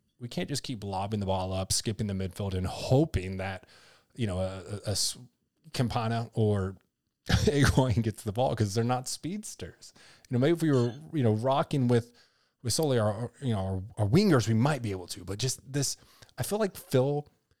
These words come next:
is so set on this system, maybe a more European style play, that that system doesn't translate to the M L S, but even more so, you're not utilizing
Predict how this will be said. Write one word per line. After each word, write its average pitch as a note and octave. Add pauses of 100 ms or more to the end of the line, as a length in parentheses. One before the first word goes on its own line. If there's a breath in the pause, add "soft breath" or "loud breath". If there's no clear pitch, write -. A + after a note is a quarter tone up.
(420)
is A2
so C3+
set -
on A2+
this A2
system, G#2+ (720)
maybe A#2+
a G#2
more G#2
European G#2+
style A2
play, A#2 (840)
that G2+ (880)
that B2
system -
doesn't G2+
translate G2
to G#2+
the F#2+
M A2+
L F#2+
S, G2
but G2+ (160)
even E3
more C#3
so, - (520 soft breath)
you're B2+
not C3
utilizing G2